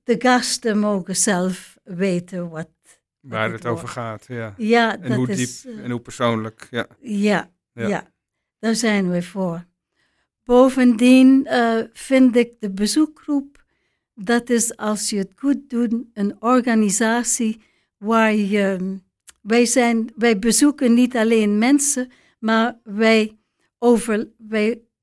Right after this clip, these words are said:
Speaker 1: sluizen alles door. Wij geven alles door aan andere organisaties.
Speaker 2: Oh ja.
Speaker 1: Wij doen het werk niet,
Speaker 2: Nee,
Speaker 1: maar
Speaker 2: precies.
Speaker 1: wij,
Speaker 2: Als u
Speaker 1: wij
Speaker 2: een hulpvraag tegenkomt, dan, eh,
Speaker 1: dan, dan
Speaker 2: verwijst u
Speaker 1: hebben
Speaker 2: door.
Speaker 1: wij adressen.
Speaker 2: Ja.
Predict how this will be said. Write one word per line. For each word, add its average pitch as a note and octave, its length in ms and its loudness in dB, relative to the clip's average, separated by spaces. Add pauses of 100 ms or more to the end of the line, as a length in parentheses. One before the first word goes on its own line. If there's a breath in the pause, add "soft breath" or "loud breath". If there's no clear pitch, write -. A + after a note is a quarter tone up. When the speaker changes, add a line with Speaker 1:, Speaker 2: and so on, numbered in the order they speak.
(420)
Speaker 1:
sluizen B3+ 680 2
alles G#3 560 -4
door. F#3+ 440 -4
Wij F#3+ 180 -4
geven A#3 420 0
alles A3 400 -4
door G3+ 480 -4
aan G#3+ 220 -8
andere A#3+ 480 -2
organisaties. G3 1120 -4 (160 soft breath)
Speaker 2:
Oh B2+ 160 -2
ja. D#3 80 -4
Speaker 1:
Wij B3+ 220 6
doen C#4+ 240 4
het B3 340 0
werk A3+ 400 -2
niet, A3 600 -4
Speaker 2:
Nee, A#2 340 -4
Speaker 1:
maar A3+ 200 -2
Speaker 2:
precies. G#3 220 0
Speaker 1:
wij, A#3+ 100 -6
Speaker 2:
Als G3+ 160 -10
u G#3 40 -8
Speaker 1:
wij G#3 140 4
Speaker 2:
een - 60 2
hulpvraag B2+ 540 0
tegenkomt, B2+ 800 -6 (180)
dan, A#2 280 -16
eh, A2 80 -12 (440)
Speaker 1:
dan, A3+ 540 2
dan G#3+ 400 2
Speaker 2:
verwijst A3+ 280 -2
u B3 40 2
Speaker 1:
hebben A#3 180 2
Speaker 2:
door. A3 100 2
Speaker 1:
wij A3 200 0
adressen. G#3 880 -2
Speaker 2:
Ja. A2 180 -12